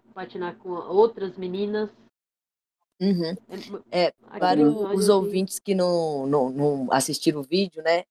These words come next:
Speaker 2: É, o vídeo é a Maria Joaquina, que é uma criança de onze anos de idade trans, né? Uma menina trans de onze anos
Speaker 1: Uhum.
Speaker 2: de idade.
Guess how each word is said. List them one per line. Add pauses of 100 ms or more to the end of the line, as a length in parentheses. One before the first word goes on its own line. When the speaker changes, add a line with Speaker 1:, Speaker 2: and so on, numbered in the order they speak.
Speaker 2:
É,
o
vídeo
é
a
Maria
Joaquina,
que
é
uma
criança
de
onze
anos
de
idade
trans,
né?
Uma
menina
trans
de
onze
anos
Speaker 1:
Uhum.
Speaker 2:
de
idade.